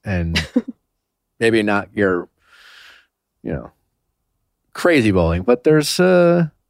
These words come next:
Speaker 1: psychological bullying going on
Speaker 2: I would
Speaker 1: every
Speaker 2: like to see Elizabeth, like, in Paradise or something. I th-, and I think that if an-, I, I think
Speaker 1: I
Speaker 2: that
Speaker 1: can
Speaker 2: if
Speaker 1: see it.
Speaker 2: people, and I'm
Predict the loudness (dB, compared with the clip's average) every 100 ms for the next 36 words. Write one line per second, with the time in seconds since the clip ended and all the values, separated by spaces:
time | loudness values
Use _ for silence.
0 | _ _ _ 0 0 4 4 2 0 -4
1 | 0 2 0 -4 -8 -8 -8 -8 -4 0
2 | 0 2 0 0 0 2 2 0 0 -2
3 | -2 -6 -4 -6 -6 -6 -4 -4 -6 -10
4 | -14 -12 -10 -8 -4 -4 0 0 2 0
5 | -2 0 0 2 0 0 -2 -2 -4 _
6 | _ _ -4 0 0 2 2 2 2 0
7 | 0 0 2 -2 -8 _ 0 2 0 -4